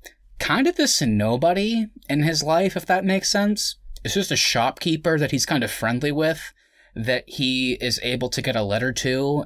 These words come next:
and that person comes and watching them embrace and watching him prove that he is a free man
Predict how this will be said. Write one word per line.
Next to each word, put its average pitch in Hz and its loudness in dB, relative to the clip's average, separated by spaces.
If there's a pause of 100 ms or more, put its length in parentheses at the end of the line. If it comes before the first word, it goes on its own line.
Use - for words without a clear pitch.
and 110 -2
that 113 0
person 120 0
comes 113 -2 (100)
and 104 -2 (340)
watching 127 0
them 120 0 (120)
embrace 107 0
and 101 -4
watching 107 0
him 104 0
prove 113 -2
that 104 -4
he 110 -4
is 110 -2
a 117 -4
free 120 -2
man 117 0